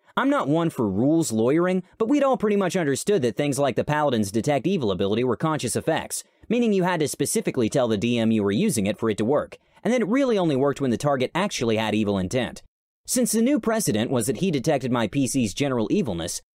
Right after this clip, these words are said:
I realized very quickly that this would completely overshadow specific instances of evil intent in the future. This was where he screwed the pooch. If he hadn't done this, then the ending would have been completely different, and he had no one to blame but himself. Immediately this put everyone else,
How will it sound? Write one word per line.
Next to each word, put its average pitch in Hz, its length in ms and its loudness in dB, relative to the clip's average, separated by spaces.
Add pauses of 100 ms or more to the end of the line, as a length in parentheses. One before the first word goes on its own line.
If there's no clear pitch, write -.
(100)
I 247 140 2
realized 202 500 2
very 151 200 2
quickly 104 420 -2
that 104 120 -2
this 208 180 0
would 123 140 -2
completely 151 540 0
overshadow 113 580 0
specific 156 560 -2
instances 117 580 0
of 113 120 -4
evil 123 280 0
intent 127 280 0
in 110 60 2
the 98 80 0
future. - 440 -4 (400)
This 285 260 0
was 156 160 0
where 127 180 2
he 147 200 0
screwed 139 300 0
the 170 100 0
pooch. 117 400 -2 (320)
If - 100 -4
he 254 100 2
hadn't 202 260 0
done 202 240 0
this, 95 260 -4 (140)
then 202 120 2
the 190 140 2
ending 170 220 2
would 113 100 2
have 117 80 0
been 123 140 0
completely 127 420 0
different, 98 400 -4 (140)
and 160 100 2
he 240 100 2
had 139 160 0
no 127 160 2
one 185 160 0
to 202 60 2
blame 175 260 0
but 104 120 2
himself. 117 520 -2 (520)
Immediately 254 540 2
this 185 160 2
put 170 200 0
everyone 123 360 2
else, 156 320 -4